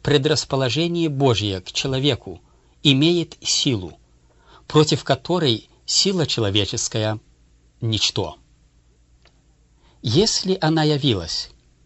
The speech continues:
как и говорит нам стих одиннадцатый второй главы и стих четвертый третьей главы послания к Титу,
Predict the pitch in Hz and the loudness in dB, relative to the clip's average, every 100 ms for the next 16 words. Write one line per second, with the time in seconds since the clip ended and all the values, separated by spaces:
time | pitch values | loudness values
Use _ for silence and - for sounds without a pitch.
0 | _ _ _ _ - 120 127 117 117 117 | _ _ _ _ -2 0 0 0 2 2
1 | 123 120 120 117 127 - - - 123 - | 0 0 0 2 0 -8 -6 -2 -4 -4
2 | - 113 110 120 120 - 127 135 _ _ | -2 0 2 0 -2 -4 -6 -8 _ _
3 | _ - - 117 120 110 101 104 123 135 | _ -16 0 2 4 2 2 2 0 -4
4 | _ _ - - _ 113 - 123 110 - | _ _ -20 -20 _ -4 -2 -2 -2 -6
5 | - _ _ - 127 - 117 120 - 135 | -20 _ _ -4 -2 2 2 2 -2 -8
6 | 151 _ _ - 101 101 120 120 117 127 | -10 _ _ -8 -4 -2 -2 0 0 0
7 | 147 _ _ _ _ _ _ 123 - 120 | -4 _ _ _ _ _ _ -2 2 2
8 | 104 98 - - 117 - 135 | 2 0 -4 -2 -2 -4 -10